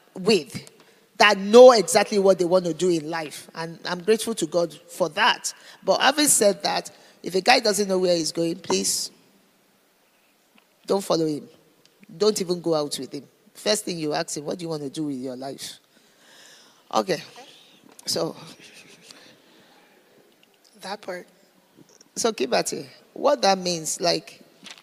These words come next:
Speaker 1: you have a vision. I know for sure you have a vision. Based on that vision, whoever you're gonna go out with or you're gonna get married to eventually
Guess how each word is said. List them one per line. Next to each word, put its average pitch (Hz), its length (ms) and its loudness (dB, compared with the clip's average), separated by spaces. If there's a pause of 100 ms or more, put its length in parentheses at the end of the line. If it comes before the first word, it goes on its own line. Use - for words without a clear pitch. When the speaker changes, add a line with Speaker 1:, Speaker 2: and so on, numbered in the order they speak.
(120)
Speaker 1:
you 240 280 0
have 185 220 2
a 156 60 -2
vision. 143 380 -4 (120)
I 165 120 -8
know 185 140 -4
for 151 160 -8
sure 139 300 -8 (180)
you 170 180 0
have 175 180 0
a 120 60 -10
vision. - 380 -8 (640)
Based 269 280 4
on 233 160 4
that 190 240 2
vision, 160 380 -4
whoever 220 420 2
you're 269 180 4
gonna 202 280 0
go 190 460 -2
out 170 340 -2
with 160 200 -2
or 160 80 0
you're 156 140 -4
gonna 180 260 -4
get 185 400 0
married 175 380 -10
to 240 200 -4
eventually 233 720 -4